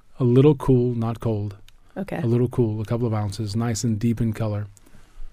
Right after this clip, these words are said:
Speaker 1: and, um, almost looks like a cola syrup or something like that.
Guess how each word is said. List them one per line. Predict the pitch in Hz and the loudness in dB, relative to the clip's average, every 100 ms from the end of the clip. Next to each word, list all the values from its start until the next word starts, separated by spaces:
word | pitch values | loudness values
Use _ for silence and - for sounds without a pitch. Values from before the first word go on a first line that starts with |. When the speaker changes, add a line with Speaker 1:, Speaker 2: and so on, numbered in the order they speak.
| - - - - - | -14 -20 -20 -14 -6
Speaker 1:
and, | 110 104 101 | -4 -2 -2
um, | 104 101 98 - - - _ - - - - - | -4 -4 -8 -12 -20 -20 _ -20 -20 -18 -12 0
almost | 131 120 - | 2 2 2
looks | 127 - | 0 2
like | 107 101 | -2 -2
a | |
cola | 101 123 110 101 | -4 -2 0 -2
syrup | 107 101 98 | -4 -4 -4
or | 104 | -4
something | 110 101 104 | -4 -4 -4
like | 101 101 | -4 -4
that. | 104 104 | -4 -6